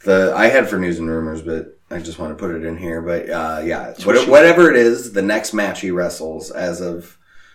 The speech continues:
Speaker 1: today, Saturday, he, uh, is his one thousandth,
Speaker 2: Hmm.
Speaker 1: which is fucking nuts.
Speaker 2: Mm-hmm.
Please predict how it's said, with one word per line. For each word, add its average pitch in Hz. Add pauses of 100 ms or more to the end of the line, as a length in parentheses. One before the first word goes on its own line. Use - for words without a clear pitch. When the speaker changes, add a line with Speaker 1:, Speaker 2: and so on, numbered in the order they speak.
(140)
Speaker 1:
today, 87
Saturday, 76
he, 80
uh, 85 (280)
is 85
his 80
one 76
thousandth, - (220)
Speaker 2:
Hmm. 226 (640)
Speaker 1:
which 82
is 76
fucking 71
nuts. -
Speaker 2:
Mm-hmm. 165